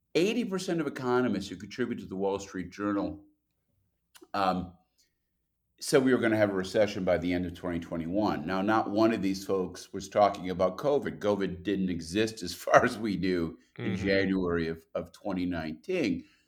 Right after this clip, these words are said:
Speaker 1: They were talking about Chinese trade wars that really didn't mean much, or a real estate meltdown that really wasn't happening. And,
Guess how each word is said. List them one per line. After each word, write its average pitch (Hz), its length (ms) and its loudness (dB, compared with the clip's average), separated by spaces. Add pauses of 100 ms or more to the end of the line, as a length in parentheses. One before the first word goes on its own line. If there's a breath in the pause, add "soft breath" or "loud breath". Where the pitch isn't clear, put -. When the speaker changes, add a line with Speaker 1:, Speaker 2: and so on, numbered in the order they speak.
(360 loud breath)
Speaker 1:
They 139 180 6
were 156 160 2
talking 120 460 4
about 98 500 4
Chinese 101 480 2
trade 107 280 2
wars 90 300 2
that 80 120 -4
really 95 240 0
didn't 85 280 0
mean 87 280 0
much, 80 340 -2
or 80 140 -2
a 76 60 -2
real 104 220 0
estate 92 320 -2
meltdown 82 420 0
that 80 180 -4
really 92 220 -2
wasn't 85 400 -4
happening. 104 500 -4
And, 85 180 -4